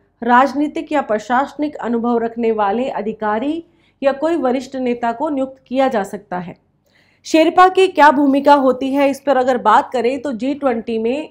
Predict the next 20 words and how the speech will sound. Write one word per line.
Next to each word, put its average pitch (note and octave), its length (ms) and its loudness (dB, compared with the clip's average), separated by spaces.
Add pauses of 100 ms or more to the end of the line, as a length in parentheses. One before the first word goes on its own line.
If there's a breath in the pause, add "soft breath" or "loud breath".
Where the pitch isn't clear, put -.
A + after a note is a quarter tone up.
इसके C4+ 280 -6
तीन F4 460 -4
प्रमुख C4+ 400 -4 (100)
ट्रैक A#3 300 -4
काम G#3+ 180 -4
करते G3 320 -12
हैं। B3 280 -8 (360 soft breath)
उनमें C#4 260 2
से D4+ 160 -2
दो C4 220 -2
आधिकारिक A#3+ 680 0
है D#4+ 180 -2
और C4+ 260 -4
एक - 240 -8
अनौपचारिक G3 680 -10
है। E3+ 80 -12 (760)
पहला D4 260 2
है F4+ 280 0
शेरपा C#4 420 0
ट्रैक। B3+ 380 -2